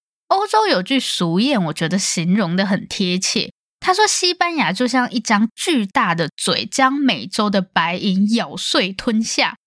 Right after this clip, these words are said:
然后再输送至其他器官。除了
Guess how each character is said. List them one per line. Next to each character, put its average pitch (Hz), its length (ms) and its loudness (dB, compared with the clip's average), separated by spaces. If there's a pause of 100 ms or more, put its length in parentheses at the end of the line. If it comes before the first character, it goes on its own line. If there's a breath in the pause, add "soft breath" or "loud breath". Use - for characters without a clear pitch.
(140)
然 117 120 0
后 262 120 2
再 247 220 2
输 254 380 2
送 214 320 2
至 190 220 -2
其 180 200 -2
他 170 140 4
器 180 360 -2
官。 170 320 0 (320)
除 294 160 0
了 359 160 4